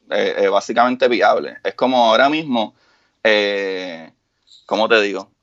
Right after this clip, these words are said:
Ah, un, un ejemplo. Eh, ahora mismo, lo, un, uno de los problemas más grandes de la gente que vive en el espacio, ¿verdad? En la Estación Espacial Internacional,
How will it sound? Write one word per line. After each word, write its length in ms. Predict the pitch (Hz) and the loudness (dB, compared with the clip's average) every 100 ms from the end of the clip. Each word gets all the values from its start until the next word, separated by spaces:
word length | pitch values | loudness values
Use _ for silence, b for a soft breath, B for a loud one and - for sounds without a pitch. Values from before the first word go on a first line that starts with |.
| - | -2
Ah, 260 | 123 117 117 | -2 -2 -8
un, 220 | 113 123 | -12 -12
un 240 | 123 131 135 | -10 -10 -10
ejemplo. 600 | 139 123 104 95 92 _ | -10 -12 -10 -10 -10 _
Eh, 680 | 110 101 101 98 92 92 - _ | -4 -2 -2 -4 -6 -10 -14 _
ahora 280 | 101 104 131 | 2 4 2
mismo, 420 | 160 175 135 120 113 | 0 -4 -4 -4 -4
lo, 560 | 110 104 104 95 92 | -2 0 0 -2 -6
un, 240 | - 110 117 | -8 -10 -6
uno 240 | 117 135 | 0 2
de 60 | 147 | 4
los 100 | 151 | 2
problemas 500 | 175 151 151 147 147 | 2 2 2 2 0
más 200 | 160 139 | 0 0
grandes 520 | 127 117 98 92 92 - | 2 0 -2 -10 -16 -16
de 360 | - 104 104 101 | -2 2 4 4
la 140 | 92 | 2
gente 300 | 104 104 135 | -2 -2 0
que 100 | 143 | 4
vive 200 | 139 139 135 | 4 4 0
en 80 | |
el 80 | 135 | 0
espacio, 400 | 135 - 95 - | 0 2 0 0
¿verdad? 260 | 92 107 127 | -2 -2 -2
En 80 | 117 | -2
la 220 | 101 - _ | -2 -4 _
Estación 360 | - 87 - 104 | -4 -4 -4 -6
Espacial 800 | - 127 139 127 123 120 120 - | -4 -2 2 2 2 -2 -6 -8
Internacional, 880 | 120 117 123 123 - 131 127 101 | -8 -2 -2 -2 -4 -2 0 -2